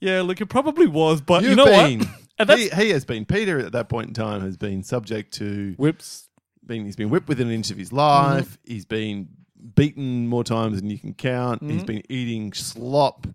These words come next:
Speaker 2: He should be a vestige of a man. So in desperation, he goes on the run, and it should have been just his wits that got him past.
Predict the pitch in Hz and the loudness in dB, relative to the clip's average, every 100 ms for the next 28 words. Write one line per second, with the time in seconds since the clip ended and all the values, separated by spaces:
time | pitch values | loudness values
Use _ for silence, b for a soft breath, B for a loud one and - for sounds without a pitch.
0 | _ _ - 151 170 - 110 120 110 107 | _ _ -8 -6 -6 -8 -6 -6 -4 -6
1 | - 113 90 92 139 127 - 131 110 107 | -8 -12 -12 -4 -4 -2 -6 -6 -6 -6
2 | 110 107 98 92 90 87 _ _ _ _ | -6 -6 -6 -8 -8 -12 _ _ _ _
3 | - 117 110 98 151 139 131 123 113 - | -8 -4 -4 -2 -2 -2 -4 -4 -4 -4
4 | 113 101 101 98 101 95 90 110 85 143 | -4 -4 -6 -6 -6 -6 -8 -10 -6 -6
5 | 120 113 98 - 156 - 107 107 - - | -2 -4 -4 -4 -4 -4 -6 -6 -8 -14
6 | - - 98 98 85 _ _ _ _ _ | -16 -12 -8 -10 -12 _ _ _ _ _
7 | - - - - | -16 -16 -16 -20